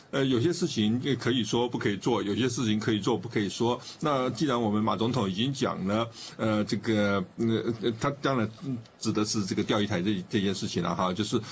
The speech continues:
呃，台湾绝对不和中国大陆，呃，呃，有任何的合作，那这是我们政府的既定政策，那就不合作。但是不合作之余，是不是其中有，呃，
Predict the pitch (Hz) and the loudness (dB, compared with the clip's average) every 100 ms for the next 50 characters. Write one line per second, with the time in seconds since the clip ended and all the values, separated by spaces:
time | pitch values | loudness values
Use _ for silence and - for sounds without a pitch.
0 | - 120 113 104 104 98 113 110 107 127 | -10 -2 0 0 0 0 0 0 -2 0
1 | 131 117 107 107 98 107 95 101 104 104 | -2 -2 0 0 0 -2 -2 0 0 0
2 | 98 120 101 95 92 113 104 95 92 101 | -2 -2 -2 -2 -2 0 0 2 2 2
3 | 110 92 92 95 110 160 - 151 - 139 | 2 2 2 0 2 2 0 -8 -4 0
4 | 120 135 113 104 101 131 98 92 95 131 | 2 0 2 0 0 0 0 -2 -2 0
5 | 117 107 110 - 117 - - 135 117 113 | 0 2 0 2 0 -2 -4 -2 0 0
6 | 110 101 135 107 95 147 - - - 165 | -2 0 -2 0 0 0 -2 -6 -2 0
7 | 165 220 226 139 165 180 - 208 165 131 | 0 2 2 2 2 0 0 0 0 2
8 | 143 175 147 143 160 120 - 120 143 143 | 0 0 -2 -2 -2 -2 -4 -2 -2 0
9 | 151 156 117 98 - - - 135 127 123 | 0 2 2 0 -4 -10 -6 -2 0 0